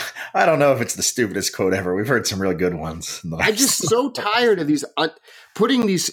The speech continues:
Speaker 2: unknown, like, imagine if we did this about recruits. How soon would it take us to get fired?
Speaker 1: Well, th-, I mean,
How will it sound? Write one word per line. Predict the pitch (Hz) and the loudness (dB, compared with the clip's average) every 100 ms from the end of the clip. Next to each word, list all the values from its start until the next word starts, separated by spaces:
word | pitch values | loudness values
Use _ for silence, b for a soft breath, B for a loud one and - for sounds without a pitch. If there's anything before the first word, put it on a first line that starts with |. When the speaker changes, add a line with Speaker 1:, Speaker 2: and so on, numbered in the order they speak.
| - | -4
Speaker 2:
unknown, | 160 180 160 160 | 0 2 2 0
like, | 165 202 - | 0 -2 0
imagine | 180 226 302 269 | -2 2 2 2
if | 254 160 | 0 2
we | 190 | 2
did | 175 139 | 2 0
this | 131 | -2
about | 127 120 110 | -2 0 0
recruits. | 113 - 113 - - - | -6 -6 -6 -6 -12 -10
How | 143 208 | -2 0
soon | 220 226 208 | 2 2 2
would | 170 | 2
it | - | 0
take | 156 | -2
us | 135 | -2
to | 117 | -2
get | 113 | -6
fired? | - 95 80 - - _ _ _ _ _ B B - | -4 -6 -6 -12 -20 _ _ _ _ _ B B 0
Speaker 1:
Well, | 143 135 113 127 127 | 4 4 2 0 -4
th-, | 156 135 - | 0 2 2
I | |
mean, | 127 120 | 2 0